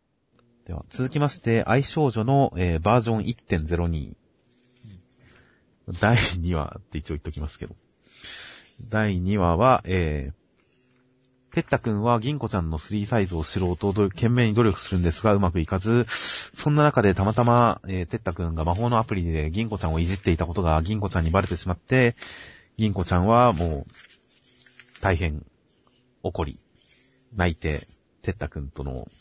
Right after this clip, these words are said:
Speaker 1: つながりが消えてしまったようになってしまいましたという、そういう悲しい展開になっていました。で、今回は一応、えー、第二話なのでセンターカラーでしたね。
Speaker 2: そうですね。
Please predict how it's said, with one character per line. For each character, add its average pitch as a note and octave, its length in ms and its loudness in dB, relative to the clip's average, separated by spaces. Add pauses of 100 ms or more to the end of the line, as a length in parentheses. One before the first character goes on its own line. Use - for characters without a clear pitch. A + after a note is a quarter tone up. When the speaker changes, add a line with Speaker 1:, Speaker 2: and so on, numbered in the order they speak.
(640)
Speaker 1:
つ - 100 -6
な F#2 80 4
が F2 80 2
り E2 120 4
が - 60 -10
消 A2 120 2
え - 20 4
て G#2+ 80 -2
し - 100 0
ま A2 80 2
っ A2 40 -8
た A#2+ 100 0
よ G2+ 60 2
う D#2 40 -2
に D2+ 60 -4
な D#2 80 -4
っ - 40 -10
て - 100 -16
し - 80 -10
ま A#1+ 80 -8
い - 20 -10
ま D#2 100 -10
し - 60 -16
た - 80 -18
と - 140 -20
い - 20 -20
う、 F#2 40 -20 (1200)
そ - 160 -6
う G2 40 0
い - 20 -4
う - 60 -8
悲 F2+ 140 0
し - 120 -2
い E2+ 80 0
展 D#2+ 100 0
開 D#2 140 -2
に - 20 0
な D2+ 60 0
っ - 40 -4
て - 120 -14
い - 20 -12
ま E2+ 80 -10
し - 60 -12
た。 - 160 -10 (580)
で、 F#2 80 -10
今 D#3+ 220 -4
回 G#2 140 4
は F#2 80 6
一 F2 260 0
応、 B2+ 420 4
え F#2 120 4
ー、 F#2 40 4
第 A2+ 200 6
二 F2+ 80 4
話 D2+ 100 2
な D2 60 -4
の D2 80 -6
で - 40 -10
セ - 160 -4
ン G#2 60 -4
タ G#2+ 140 -2
ー - 20 -2
カ A2 120 0
ラ - 120 -2
ー - 60 -12
で - 40 -8
し - 120 -12
た D2+ 80 -10
ね。 F2 180 -6 (560)
Speaker 2:
そ G3+ 100 4
う D#3+ 60 6
で G#2+ 80 -2
す - 100 -18
ね。 G#2+ 460 -6